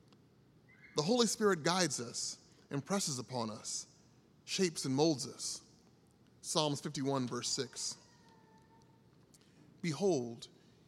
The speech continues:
you delight in truth in the inward being, and you teach me wisdom in the secret heart." Our relationship with God calls for both awe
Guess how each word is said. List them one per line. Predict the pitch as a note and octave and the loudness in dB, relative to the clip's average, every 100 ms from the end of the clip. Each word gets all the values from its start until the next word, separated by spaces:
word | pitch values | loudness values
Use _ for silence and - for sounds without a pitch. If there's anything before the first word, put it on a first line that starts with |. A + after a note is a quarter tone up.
| - - - | -20 -20 -16
you | F3 | 0
delight | E3 D3+ F3+ F#3 | 4 6 6 4
in | D3+ C3 | 2 0
truth | - G3 A#2+ - | 2 0 0 0
in | C3+ | 2
the | C3+ | 4
inward | C#3+ B2 A#2+ | 4 4 4
being, | C#3 A#2+ A#2 | 4 4 2
and | A#2+ | 2
you | B2 | 0
teach | - F#3+ - | 2 0 2
me | C#3 | 2
wisdom | C3 D#3 B2+ A2+ | 4 2 2 0
in | A#2 | 0
the | B2 | 0
secret | - C#3+ B2 - | -2 -2 -6 -4
heart." | C3 B2 - - - _ _ _ - - - _ _ _ _ _ _ - - _ _ _ _ _ _ - - - | -4 -4 -12 -18 -20 _ _ _ -20 -20 -20 _ _ _ _ _ _ -20 -20 _ _ _ _ _ _ -20 -20 2
Our | F3+ | 4
relationship | F#3+ B3+ - G3 G3+ E3 | 6 6 6 4 2 2
with | C#3+ | 2
God | C#3+ D#3+ C#3 - | 4 6 4 0
calls | F#3 F#3+ F3 | 4 4 4
for | - | 0
both | C#3+ D3 C#3+ | 2 2 4
awe | D#3+ D#3+ C#3 B2+ | 4 6 6 2